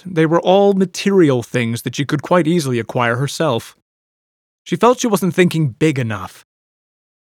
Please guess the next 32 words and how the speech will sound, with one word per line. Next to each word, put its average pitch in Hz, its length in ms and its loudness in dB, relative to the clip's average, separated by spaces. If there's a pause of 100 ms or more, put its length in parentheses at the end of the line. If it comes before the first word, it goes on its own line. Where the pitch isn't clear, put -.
(160)
She 165 100 -4
started 214 320 4
a 208 80 4
new 180 220 6
list, 117 420 -4 (280)
this 175 180 0
time 135 300 0
she 139 140 -4
named 131 300 0
it 131 140 2 (400)
Big 185 300 6
Stuff - 420 -2
I 113 160 -6
Want. 107 460 -8 (1040)
World 196 520 4
Peace 165 440 -2
and 135 160 -2
Social 156 460 0
Justice. - 760 -6 (1400)
Resolution 160 640 2
to 160 120 -4
the 131 80 -2
Housing 131 420 -2
Crisis, 104 640 -8 (540)
which 170 200 2
she 156 140 0
had 135 120 -2
crossed 127 400 -2
out 117 200 0
and 113 100 -8
replaced 120 440 -4
with 123 240 -4